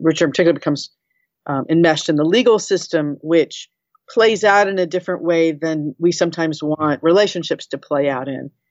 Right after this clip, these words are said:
You know, you've got to abide by certain behavior that the lawyers might dictate, um, because of the way that you, you know, would be defended and things like that, that, you know, also leave different perceptions than are inten-, than are intended. So,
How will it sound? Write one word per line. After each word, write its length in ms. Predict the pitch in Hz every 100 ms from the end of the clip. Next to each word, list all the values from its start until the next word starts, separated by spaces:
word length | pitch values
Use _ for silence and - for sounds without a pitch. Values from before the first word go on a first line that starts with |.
| _
You 80 | 147
know, 80 | 139
you've 240 | 139 139
got 180 | 139 139
to 200 | 135 131 -
abide 420 | 135 139 143 135
by 140 | 135
certain 500 | 139 - 147 139 135 - _ -
behavior 720 | 160 151 175 165 165 160 156
that 160 | 151 147
the 80 | 165
lawyers 460 | 196 190 175 147
might 220 | 147 139
dictate, 560 | - 139 - 139 131 - _ - -
um, 280 | 139 131 131 _ _ 156 147
because 280 | 156 - 139
of 80 | 143
the 80 | 143
way 160 | 135
that 220 | 135 139 -
you, 320 | 135 135 131 _ _ _ -
you 100 | 143
know, 120 | 131
would 120 | 135
be 140 | 131 139
defended 600 | 143 - 190 185 160 135
and 120 | 139
things 220 | 160 151
like 180 | 147 143
that, 360 | 170 156 135 -
that, 220 | 120 - _ _ -
you 100 | 196
know, 80 | 196
also 340 | 196 220 208
leave 340 | 202 226 220 170
different 340 | 196 190 -
perceptions 640 | 190 180 196 185 - 165
than 140 | 165 151
are 120 | 151
inten-, 380 | 151 151 156 156
than 180 | 156 151
are 220 | 147 143
intended. 600 | 143 131 - 151 135 - _ - - _ _
So, 380 | - 180 165 156